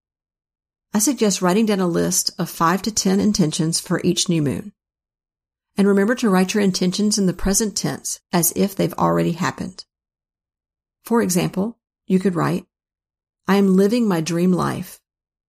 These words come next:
I am in love with my life. I'm grateful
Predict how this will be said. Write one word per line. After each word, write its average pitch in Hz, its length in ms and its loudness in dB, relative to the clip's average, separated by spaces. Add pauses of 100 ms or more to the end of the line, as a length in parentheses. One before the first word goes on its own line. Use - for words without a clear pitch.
(800)
I 185 120 4
am 202 100 4
in 190 220 4
love 180 260 2
with 165 160 -4
my 160 120 -2
life. 92 280 -8 (1500)
I'm 202 240 4
grateful 175 720 -2